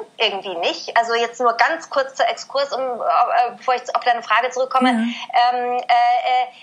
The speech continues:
Speaker 1: ich glaube, dass, dass wir heute dieses, dieses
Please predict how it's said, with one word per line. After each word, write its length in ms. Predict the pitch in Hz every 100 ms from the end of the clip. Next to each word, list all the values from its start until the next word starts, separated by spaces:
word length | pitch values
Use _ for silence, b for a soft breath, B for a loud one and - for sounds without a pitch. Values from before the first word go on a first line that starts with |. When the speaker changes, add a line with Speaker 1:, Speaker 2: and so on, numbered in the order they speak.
| B
Speaker 1:
ich 160 | 262
glaube, 340 | - 226 285 330
dass, 280 | 277 - -
dass 280 | 277 262 226
wir 160 | 247 233
heute 300 | 247 285 285
dieses, 360 | 247 240 247 _
dieses 400 | 254 240 247